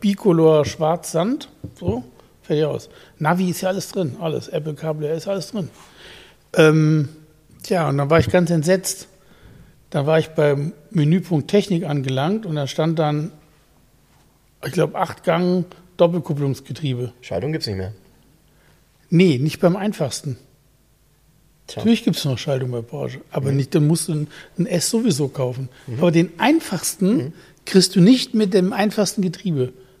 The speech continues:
Speaker 1: Ey, jetzt sag mal, wie bescheuert ist das denn? Die Krönung wäre doch den einfachsten einfach nur einfach, also schalten. Mir geht nicht. Wenn ich den einfachsten Porsche kaufen will, neun elfer, muss ich ein P-T-K-Getriebe fahren. Zwangsweise.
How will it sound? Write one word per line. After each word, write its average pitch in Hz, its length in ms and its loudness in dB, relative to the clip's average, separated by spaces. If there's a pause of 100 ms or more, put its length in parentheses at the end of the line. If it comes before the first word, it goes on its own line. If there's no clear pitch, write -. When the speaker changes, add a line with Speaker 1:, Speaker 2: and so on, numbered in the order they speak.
(120)
Speaker 1:
Ey, 135 100 0
jetzt 117 120 -2
sag 147 100 2
mal, 139 240 2 (520)
wie 175 80 2
bescheuert 190 480 4
ist - 160 -2
das 226 160 -2
denn? - 200 -2 (1200)
Die - 80 -4
Krönung 208 420 6
wäre 196 120 8
doch 185 120 4
den 170 160 4
einfachsten 185 560 0
einfach 180 260 0
nur 175 380 4 (160)
einfach, 220 440 0 (300)
also 147 220 -4
schalten. 220 420 -2 (580)
Mir 175 140 2
geht 277 220 2
nicht. 131 240 -4 (320)
Wenn 165 80 2
ich - 80 -2
den 175 100 0
einfachsten 226 500 0
Porsche 226 340 2
kaufen 151 340 2
will, 147 100 4
neun 151 180 0
elfer, 196 260 2
muss 185 200 0
ich 214 100 0
ein 175 100 0
P-T-K-Getriebe 190 800 -2
fahren. 135 320 -10 (800)
Zwangsweise. 131 880 2